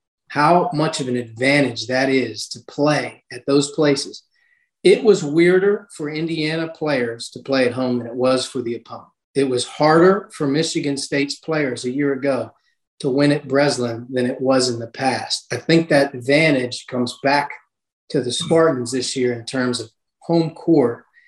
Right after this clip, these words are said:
That will help them as well. Hard to go into Breslin and win in a Big Ten night, night game. And I think they'll be better, but as Robbie said, you know, they have some, some questions they'll probably have to answer, but they can, they have a lot of guys.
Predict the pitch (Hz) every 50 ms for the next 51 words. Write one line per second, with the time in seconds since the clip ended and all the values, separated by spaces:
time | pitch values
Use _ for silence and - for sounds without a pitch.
0 | _ - - 147 156 147 139 127 127 139 143 143 143 - 151 135 131 123 113 -
1 | - 127 131 135 135 131 131 131 - - _ _ _ _ _ _ - 156 151 147
2 | 139 135 131 143 139 139 135 131 123 120 127 131 135 135 131 135 135 131 127 123
3 | 120 117 120 131 135 131 127 123 120 117 120 113 113 131 127 120 120 - 131 131
4 | 123 120 120 123 123 120 120 120 _ - 139 131 127 127 131 - 123 123 123 123
5 | 123 120 120 113 113 - _ _ _ _ _ _ _ - 139 131 - 175 170 170
6 | 170 156 139 147 147 135 143 151 156 151 151 160 165 160 131 131 131 - - _
7 | - 143 139 127 127 143 143 143 147 143 139 135 131 - 160 147 147 151 147 147
8 | - - 131 131 131 127 131 - - 139 147 151 160 160 - - 143 131 127 -
9 | _ _ _ _ _ - - - 165 123 - - 147 147 147 - - 151 131 -
10 | 139 127 123 - 139 139 143 143 156 143 127 135 139 135 - - 135 135 147 139
11 | 143 160 170 170 - 143 127 127 151 - _ - 143 131 135 123 147 143 139 -
12 | 165 156 147 143 - 151 143 165 165 160 156 165 180 170 151 160 170 - - -
13 | - - -